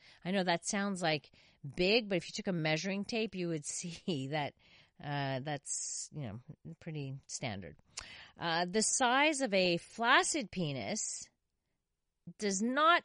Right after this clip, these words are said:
indicate how big it will get erect. Remember that erections are, uh, the great equalizers. The distance now, the distance of an ejaculate, that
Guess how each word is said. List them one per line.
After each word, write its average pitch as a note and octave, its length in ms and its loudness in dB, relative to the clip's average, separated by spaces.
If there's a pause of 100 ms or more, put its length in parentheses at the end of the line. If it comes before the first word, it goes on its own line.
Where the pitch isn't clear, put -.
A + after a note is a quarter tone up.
indicate B3 580 2
how A3+ 220 6
big G#3+ 300 4
it A3 140 4
will G#3 200 0
get F#3 380 6 (380)
erect. A3+ 640 4
Remember G3 500 -4
that E3+ 420 0 (340)
erections F#3+ 760 -2
are, D#3 640 0 (440)
uh, C3+ 680 -4 (100)
the D3+ 160 -6
great D3+ 300 -4
equalizers. F2 800 -8 (1120)
The G#3+ 120 4
distance F#3+ 720 0
now, C3+ 400 -4
the F3 120 0
distance C#4+ 580 0
of G3+ 140 -2
an F#3+ 100 0
ejaculate, E3+ 920 2 (580)
that D4+ 240 6